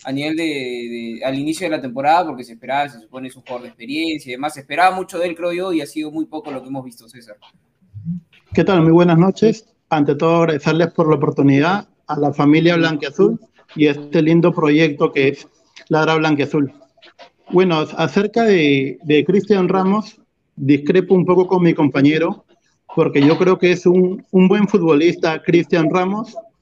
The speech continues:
Speaker 2: y lo que está pasando en el momento es simplemente un bajón futbolístico que le podría pasar a cualquiera,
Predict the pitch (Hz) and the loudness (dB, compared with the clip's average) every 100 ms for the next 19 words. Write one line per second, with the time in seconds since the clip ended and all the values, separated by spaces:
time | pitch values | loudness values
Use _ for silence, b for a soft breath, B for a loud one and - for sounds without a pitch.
0 | _ 170 156 147 143 208 208 214 226 214 | _ 0 2 0 -4 -4 -2 -4 0 2
1 | 214 208 165 151 165 190 190 214 208 b | 2 2 4 4 4 0 -4 -6 -6 b
2 | b b _ 175 175 208 196 196 196 196 | b b _ -2 -2 -2 -2 0 0 0
3 | 208 202 196 190 202 208 214 170 147 165 | 2 4 2 2 0 2 -2 2 4 4
4 | 170 190 196 190 - 170 147 143 147 147 | 2 2 2 0 -2 2 4 4 2 2
5 | 165 175 170 - 170 175 170 135 151 180 | 2 2 -2 -4 -4 -4 -2 -2 2 0
6 | 151 | 0